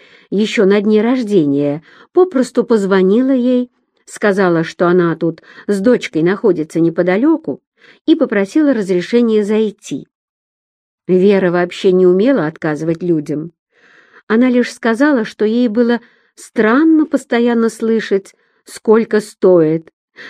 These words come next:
хотя она понимает, что это одна из русских привычек. Лена вскипела от негодования, извинилась перед Верой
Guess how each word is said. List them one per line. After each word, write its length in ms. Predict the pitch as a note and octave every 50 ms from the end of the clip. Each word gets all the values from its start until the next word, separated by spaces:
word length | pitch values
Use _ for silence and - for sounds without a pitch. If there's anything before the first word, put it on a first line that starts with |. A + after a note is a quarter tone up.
| - -
хотя 380 | - - F4+ F4+ F4+ - E4+ C#4
она 220 | A3+ G#3 G#3+ G#3
понимает, 720 | G3+ - F#3 F#3 F3+ E3+ E3 D3+ D3 D3 C#3 D3 D#3+ - _ _ _ - - -
что 240 | - - - -
это 240 | G#3+ G3+ F#3+ - G3
одна 280 | F#3 F#3 F#3+ G#3+ G#3+ G3+
из 120 | F3+ E3+
русских 460 | F3 G3 G3+ - - - G3 F#3 -
привычек. 640 | - F3+ G3+ G#3 F3+ E3 D3 - - - - _ - _ _ _ _ _ _ _ _ _ _ _ _ _ _ _ _ _ _ _ _ -
Лена 440 | D#3 E3 E3+ G3+ G#3 A3 G#3+ G#3 G#3
вскипела 760 | G3+ - - - - A3 - - - A3+ A#3+ A#3+ A#3 A#3 - - -
от 240 | G#3+ A3+ - -
негодования, 1120 | A3 A3+ A#3+ G#3+ G3+ G#3+ G#3+ F#3+ G#3 G#3+ G#3 G3+ E3+ D3+ C3+ C3 B2+ B2+ C#3 C#3+ C#3 D3+ E3+ _ _ _ _ _ _ _ _ _ -
извинилась 720 | A3+ A#3 G#3 G3 G3 A3+ A#3+ B3 B3 A#3 G#3+ G#3+ G#3 -
перед 260 | - G#3+ G3 G3+ F3+
Верой 480 | F#3+ F3+ G#3 A3 G#3 G3 F3+ F3 F3